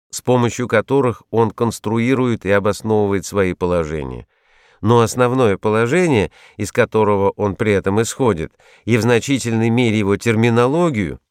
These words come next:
можно найти уже у физиократов. Что всякое новое производство находится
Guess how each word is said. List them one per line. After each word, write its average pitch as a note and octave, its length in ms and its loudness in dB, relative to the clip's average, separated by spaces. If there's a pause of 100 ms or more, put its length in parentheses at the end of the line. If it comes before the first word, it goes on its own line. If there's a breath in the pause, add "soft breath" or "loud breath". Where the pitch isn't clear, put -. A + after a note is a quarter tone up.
(200)
можно D3 380 2
найти B2 380 0
уже A#2 380 -2
у A2+ 160 -8
физиократов. F2+ 880 -6 (880)
Что C3+ 200 -2
всякое D#3 380 2
новое C#3+ 400 4
производство B2+ 880 -2
находится A2 760 -2